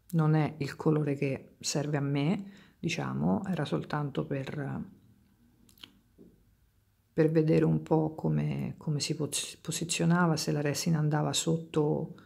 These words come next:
sotto le perline, e va bene. Si stacca facilmente anche perché il, il, lo spessore è minimo, il, il tappetino, il venti Shore è molto morbido,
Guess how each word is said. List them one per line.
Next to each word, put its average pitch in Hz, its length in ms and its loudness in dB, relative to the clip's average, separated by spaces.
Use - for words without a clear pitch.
sotto 165 320 -2
le 139 140 0
perline, 156 920 4
e - 120 -8
va 139 100 -4
bene. - 240 -8
Si - 160 0
stacca 180 380 4
facilmente 170 640 6
anche 160 180 0
perché 156 300 0
il, 135 1040 -2
il, 151 540 -4
lo - 120 -6
spessore 180 520 2
è - 20 8
minimo, 147 760 4
il, 143 520 -4
il 139 100 -10
tappetino, 151 580 6
il 143 80 2
venti 156 320 4
Shore 160 640 6
è - 20 4
molto 160 400 4
morbido, 156 800 4